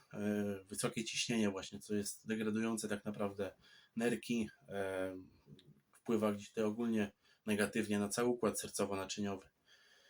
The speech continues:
E, no i oczywiście, e, robimy odblok po to, żeby w miarę możliwości zachować zbudowaną masę mięśniową, mm,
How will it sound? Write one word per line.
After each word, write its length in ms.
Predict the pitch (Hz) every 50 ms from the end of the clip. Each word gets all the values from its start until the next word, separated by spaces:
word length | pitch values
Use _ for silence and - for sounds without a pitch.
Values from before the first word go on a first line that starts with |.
| - - - - _ _ _ _ _
E, 460 | - 127 127 131 127 131 135 135 135
no 160 | 135 156 170 180
i 80 | 185
oczywiście, 800 | 175 165 - 165 160 160 147 - - - 156 147 143 135 131 123 - - - - - _ _ -
e, 560 | 110 113 113 113 113 117 113 113 113 110 107 - -
robimy 460 | 117 127 123 135 131 127 113 110 -
odblok 560 | - 127 123 123 127 127 127 131 135 - - _
po 140 | - 120 110
to, 320 | - - 113 120 131 135 - - _ _ _ _ _ _ _ -
żeby 640 | 113 107 113 110 107 113 113 117 113 113 113 107 107 _ _ _ _ _ _ _ _ _ _ _ _ _
w 140 | - 92 101
miarę 240 | 117 127 143 143 147
możliwości 920 | 147 139 131 120 123 117 123 120 117 - - - - 123 131 135 135 135 - _ _ _ _ _ _ _ _ _ _
zachować 640 | - 113 104 131 123 123 120 120 110 - - - _ _ -
zbudowaną 600 | 107 104 113 139 139 147 139 139 131 127 123 117
masę 300 | 117 117 110 - - 117
mięśniową, 680 | 107 104 104 - - 110 110 110 117 120 131 135 139 - _ _ _ _ _ _ _ _ _ _ _ _ _ _ _ _ _
mm, 720 | 101 98 98 101 104 104 107 107 110 110 107 107 110 110